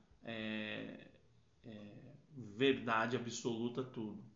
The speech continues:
né? Sabemos que Deus, ele é soberano, Deus, ele é amor, cabe a nós, a, a, como você disse agora,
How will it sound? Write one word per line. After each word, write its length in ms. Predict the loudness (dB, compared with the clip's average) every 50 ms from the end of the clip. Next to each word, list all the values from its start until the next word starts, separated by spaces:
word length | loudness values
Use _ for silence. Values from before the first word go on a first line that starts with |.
| -20 _ _ _ -20 -20 _ _ _ -14
né? 480 | -12 -10 -10 -8 -8 -8 -10 -10 -12 -12
Sabemos 440 | -6 -4 -4 -2 0 2 2 2 0
que 200 | 0 -2 -4 -4
Deus, 440 | -4 -4 -4 -2 0 0 0 0 -2
ele 160 | -2 -2 -4
é 60 | -4
soberano, 680 | -4 -4 -6 -6 -4 -2 -2 0 0 0 2 0 0 -2 -4
Deus, 360 | 0 6 6 8 8 8 6 6
ele 160 | 6 6 6
é 60 | 4
amor, 440 | 4 4 2 2 2 2 2 2 0 -2 -8 -16 -20 -20 -20 -20 -20 -20 -20 -6
cabe 340 | 0 4 6 6 6 6 6
a 60 | 4
nós, 480 | 4 4 4 6 6 6 6 6 4 4
a, 180 | 2 2 2 2
a, 240 | 0 -4 -6 -8 -8 -8 -10 -8 -6
como 140 | -4 -4 -4
você 160 | -4 -8 -10
disse 340 | -8 -8 -8 -8 -6 -6 -6
agora, 380 | -6 -2 -2 0 0 -2 -2